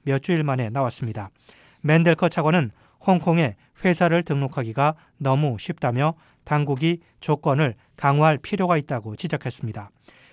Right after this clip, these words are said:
그러면서 홍콩은 회사들이 안전한 피난처를 찾을 수 있는 곳이 아니라는 강력한 메시지를 보내야 한다고 강조했습니다. 맨델커 차관은 홍콩이 기업들의 밀수와 선박 간 환적에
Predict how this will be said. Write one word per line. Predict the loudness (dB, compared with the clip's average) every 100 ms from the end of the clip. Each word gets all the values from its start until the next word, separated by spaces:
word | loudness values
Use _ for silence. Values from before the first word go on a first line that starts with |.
| _
그러면서 | -2 2 2 2 0 0 -6 _ 0
홍콩은 | 0 2 2 2 -2 _ _ -2
회사들이 | 0 2 0 0 -2 -4 _ _
안전한 | 0 2 4 4 4 2
피난처를 | -2 0 0 0 -2 -2 -4 -8 _
찾을 | -4 0 2 0
수 | 2
있는 | 0 0
곳이 | 0 0
아니라는 | 0 0 0 0 0 -6 _ -4
강력한 | 2 4 4 2 0 2
메시지를 | -2 -4 -6 -2 -2 -2 _ _
보내야 | -4 0 2 4
한다고 | 2 -2 -4 -6 -2
강조했습니다. | -2 0 -4 -6 -8 -10 -16 _ _ _ _ _
맨델커 | 2 4 6 4 2
차관은 | 0 2 2 2 -4 _ _ 0
홍콩이 | 2 4 2 2 -2 _ _
기업들의 | 2 2 2 2 2 0
밀수와 | 0 -2 0 2 2 0 _ _
선박 | -4 0 2 2 2
간 | 2 2
환적에 | -2 -2 0 0 -2